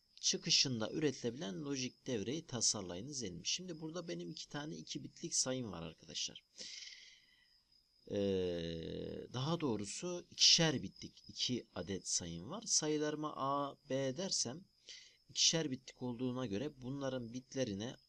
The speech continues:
A sıfır, A bir ve B sıfır, B bir diyebilirim arkadaşlar.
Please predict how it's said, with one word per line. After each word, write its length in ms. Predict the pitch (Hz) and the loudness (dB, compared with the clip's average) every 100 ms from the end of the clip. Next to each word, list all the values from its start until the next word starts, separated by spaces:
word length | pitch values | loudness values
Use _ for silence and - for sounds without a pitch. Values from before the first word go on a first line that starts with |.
| - | -2
A 240 | 113 113 | 0 4
sıfır, 400 | - 113 - 110 - | 2 2 -2 -8 -6
A 300 | 92 90 87 | -4 -2 -2
bir 260 | 110 151 - _ _ _ _ | -2 -4 -8 _ _ _ _
ve 220 | 156 202 202 _ _ _ _ | -6 -6 -8 _ _ _ _
B 220 | 139 143 | 0 2
sıfır, 580 | 131 160 - 170 165 131 | 2 2 0 -4 -4 0
B 300 | 113 120 117 | 2 4 2
bir 240 | 156 180 135 - | 0 -4 -8 -8
diyebilirim 520 | 104 110 98 90 85 | 2 2 2 -2 -4
arkadaşlar. 540 | 80 76 78 80 - | -6 -8 -8 -2 -2